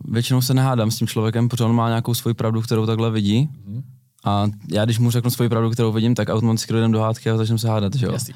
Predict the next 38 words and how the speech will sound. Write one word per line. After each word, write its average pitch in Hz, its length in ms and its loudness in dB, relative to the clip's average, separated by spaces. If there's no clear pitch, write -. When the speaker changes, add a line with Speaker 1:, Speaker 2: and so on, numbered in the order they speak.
Speaker 2:
je 98 80 -12
konflikt. - 400 -8
Speaker 1:
Takže 107 220 2
je 110 80 2
to 117 180 2
prostě 113 380 0
zbytečný 113 500 2
a 107 120 2
já 113 80 2
mu 113 120 2
to 117 80 2
odsouhlasím, 113 460 2
řeknu, 113 280 0
„OK, 117 120 -2
máš 113 200 0
pravdu, 127 400 0
zamyslím 113 340 0
se 120 100 -2
nad 120 140 2
tím.“ 123 240 2
A 101 420 2
řeknu 113 240 2
mu, 113 180 2
„Jak 117 140 0
bys 127 140 0
to 123 100 0
teda 123 160 2
udělal 120 300 2
příště, 110 500 0
abych 104 260 -2
se - 120 -4
takhle 101 240 0
nechoval? 95 420 -2
Že 101 100 -2
co 123 120 -2
bys 127 120 0
ty - 80 -2
udělal 113 320 2